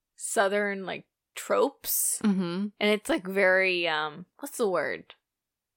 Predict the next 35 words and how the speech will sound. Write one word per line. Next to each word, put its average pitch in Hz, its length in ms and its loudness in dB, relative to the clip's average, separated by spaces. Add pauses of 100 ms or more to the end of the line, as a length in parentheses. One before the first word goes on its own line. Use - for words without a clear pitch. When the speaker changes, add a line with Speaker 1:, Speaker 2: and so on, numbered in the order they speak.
(200)
Speaker 1:
It's, - 120 -8
like, 294 120 0
caricatures 311 800 2
of 202 160 -6
people, 185 400 -2
and 180 100 -2
it 185 160 -8
could 220 200 -6
be 220 200 -6
taken 208 320 -4
as 202 140 -6
offensive. 202 560 -4 (280)
Speaker 2:
Yeah. 233 540 8 (540)
Speaker 1:
But 233 100 -6
Speaker 2:
But - 80 6
Speaker 1:
then, 330 220 2
like, 311 220 -2
you 220 120 -4
really 349 300 4
get 349 140 2
into 330 260 -2
her 285 140 -2
character, 220 600 -2
and 196 100 -4
you 190 80 -8
really 220 280 0
get 220 160 -2
into 233 220 -6
these, 190 400 -4 (500)
you 339 100 -6
know, 311 120 0
like, 277 160 0
into 262 260 -2
the 196 120 2
world. 190 680 0